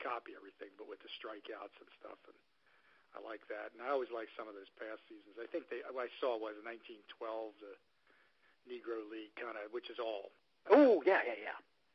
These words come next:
Speaker 1: They have
Speaker 2: That should
Speaker 1: that.
Speaker 2: be good.
Speaker 1: I, I generally do. And, uh, somebody up there really ought to pay attention to me 'cause it's, it's sick. I mean, and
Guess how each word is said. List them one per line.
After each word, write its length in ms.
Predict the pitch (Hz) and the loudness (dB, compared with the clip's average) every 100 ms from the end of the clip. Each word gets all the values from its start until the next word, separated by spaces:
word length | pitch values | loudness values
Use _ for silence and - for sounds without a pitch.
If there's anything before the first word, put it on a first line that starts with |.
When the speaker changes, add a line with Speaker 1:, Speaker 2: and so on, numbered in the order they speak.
| _ | _
Speaker 1:
They 80 | 117 | -10
have 160 | 104 98 | -8 -6
Speaker 2:
That 80 | 117 | -4
should 160 | 117 | -2
Speaker 1:
that. 80 | 107 | -4
Speaker 2:
be 60 | 101 | -4
good. 160 | - | -4
Speaker 1:
I, 320 | 113 127 143 156 | -2 -2 0 -2
I 80 | |
generally 320 | 156 143 117 107 | 0 -2 -2 -6
do. 240 | 117 113 107 - _ _ _ - - - - - | -6 -6 -8 -18 _ _ _ -20 -20 -20 -20 6
And, 240 | 160 139 120 | 8 8 4
uh, 80 | 120 | 8
somebody 320 | 202 196 143 135 | 10 12 8 8
up 160 | 120 | 4
there 240 | 135 120 113 | 2 2 2
really 240 | 123 113 | 0 0
ought 160 | 110 104 | -2 -4
to 80 | |
pay 160 | - 110 | -6 -6
attention 400 | 101 110 104 98 | -6 -10 -10 -16
to 60 | - | -18
me 80 | - | -18
'cause 80 | 113 101 | -16 -16
it's, 160 | 104 - | -18 -16
it's 160 | 131 - - | -16 -14 -6
sick. 240 | 120 - - _ 110 | -6 -6 -14 _ -20
I 80 | |
mean, 80 | 110 | -18
and 160 | 107 | -18